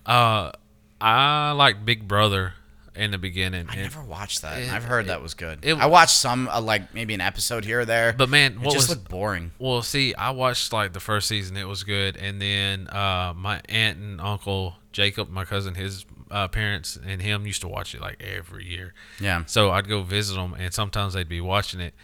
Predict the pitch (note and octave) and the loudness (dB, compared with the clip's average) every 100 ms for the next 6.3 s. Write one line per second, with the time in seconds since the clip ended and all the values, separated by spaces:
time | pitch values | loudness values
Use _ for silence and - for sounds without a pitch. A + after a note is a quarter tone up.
0 | - _ _ - G2 F#2 G2 F#2+ G2 G#2+ | -20 _ _ 0 2 4 2 2 0 0
1 | G#2+ G#2 - F2 - G#2 F#2 - G#2 G#2 | 0 -4 -6 -6 -4 -4 -4 2 4 4
2 | F2+ F2+ F2+ F2 E2 G2 F2 F2+ F2+ F2+ | -2 -4 -4 -4 -4 -4 -2 -2 -2 -6
3 | F2 F2 - F2 F2 E2+ F#2 F2 D#2 _ | -4 -4 -4 -6 -6 -6 -4 -4 -6 _
4 | _ - - - G#2 C#2 - F#2 E2 D#2+ | _ -20 -10 -2 -2 -2 -4 -4 -4 -4
5 | F#2 G2 F2+ F2 E2+ F2 F2 E2 F2 - | -4 -4 -6 -8 -4 -4 -4 -6 -10 -14
6 | - G2+ F2+ | -12 -6 -6